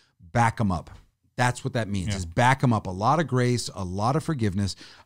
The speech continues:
Speaker 1: Uh, one of my favorite stories that we tell all the time is, uh, uh, it, it, it, relate to it if you can, but there was a,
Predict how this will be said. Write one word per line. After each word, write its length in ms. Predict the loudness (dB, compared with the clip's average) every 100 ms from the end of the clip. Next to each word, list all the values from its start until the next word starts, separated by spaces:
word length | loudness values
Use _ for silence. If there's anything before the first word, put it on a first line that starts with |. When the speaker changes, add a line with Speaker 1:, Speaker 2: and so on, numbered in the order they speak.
| -6
Speaker 1:
Uh, 60 |
one 160 | -2 0
of 40 |
my 100 | 0
favorite 280 | 0 -2 -2
stories 380 | -2 2 2 2
that 80 | 0
we 100 | 0
tell 200 | 2 2
all 100 | 2
the 80 | 0
time 320 | 0 2 2
is, 240 | 0 -2
uh, 360 | -4 -2 -2 -4 -8 -20 -16 -4
uh, 280 | -2 0 -2
it, 140 | -6 -14 -18 -14
it, 380 | -12 -10 -10
it, 160 | -10 -12 -16 -20 -20 -20 _ -20 -4
relate 340 | 2 2 2 -2
to 140 | -4
it 60 | -2
if 100 | -4
you 60 |
can, 220 | 0 0 2
but 140 | -2 -6 -8 2
there 80 | 4
was 100 | 4
a, 320 | 2 -2